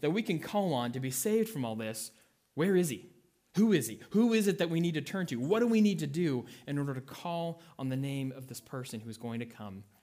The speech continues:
and save us? And it's here that Peter delivers his first public proclamation of the life and death and resurrection of Jesus Christ. In verse twenty-two, he goes on and says, "Fellow Israelites,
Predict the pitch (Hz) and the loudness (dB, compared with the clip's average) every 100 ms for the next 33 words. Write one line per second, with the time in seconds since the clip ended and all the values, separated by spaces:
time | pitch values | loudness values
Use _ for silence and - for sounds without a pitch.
0 | _ _ - 107 - 113 98 - - - | _ _ -14 -8 -6 -6 -8 -12 -14 -14
1 | _ _ _ _ _ _ _ _ _ - | _ _ _ _ _ _ _ _ _ -20
2 | - - _ 127 123 - - 180 180 175 | -20 -20 _ -4 -4 -4 0 4 4 2
3 | - 156 156 143 123 127 117 110 - - | -2 0 0 0 -2 -2 -2 -8 -8 -10
4 | - 160 156 156 - 151 143 131 - - | -6 -2 -2 -4 -10 -8 -6 -8 -10 -10
5 | 127 - 117 104 - 87 131 _ _ _ | -10 -8 -10 -8 -12 -16 -20 _ _ _
6 | _ _ - 117 110 117 120 - - _ | _ _ -10 -6 0 0 0 -6 -18 _
7 | _ _ _ 107 101 110 - - 113 107 | _ _ _ -10 -4 -4 -4 -10 -12 -8
8 | 107 110 104 - 85 101 _ _ _ _ | -8 -6 -8 -8 -14 -14 _ _ _ _
9 | _ _ _ _ - 123 117 107 104 - | _ _ _ _ -12 -8 -6 -8 -10 -10
10 | 82 - - _ _ _ _ _ _ _ | -10 -10 -16 _ _ _ _ _ _ _
11 | _ _ _ _ - 123 135 147 147 147 | _ _ _ _ -10 -4 0 0 0 -2
12 | 127 135 123 120 127 127 123 117 113 123 | -2 -2 -4 -4 -2 -2 -2 -4 -4 -6
13 | 107 - 156 156 151 131 127 110 98 - | -8 0 2 2 0 -2 -2 -4 -6 -8
14 | - | -12